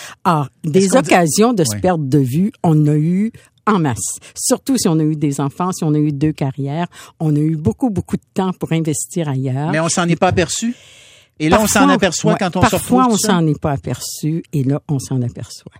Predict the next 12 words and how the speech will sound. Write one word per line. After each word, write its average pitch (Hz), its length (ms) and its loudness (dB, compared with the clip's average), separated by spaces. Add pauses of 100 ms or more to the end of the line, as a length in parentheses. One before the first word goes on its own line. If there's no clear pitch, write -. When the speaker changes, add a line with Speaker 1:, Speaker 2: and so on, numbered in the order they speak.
(160)
Speaker 2:
Et 139 80 -8
là, 170 120 0
on 170 80 -2
arrive 156 240 0
Speaker 1:
Pas 147 60 2
Speaker 2:
à 139 40 -4
cinquante-cinq, 143 640 -6
cinquante-sept, 135 540 -8
soixante 123 500 -8
ans, 147 80 -6
soixante-deux 127 680 -6
ans, 147 100 -6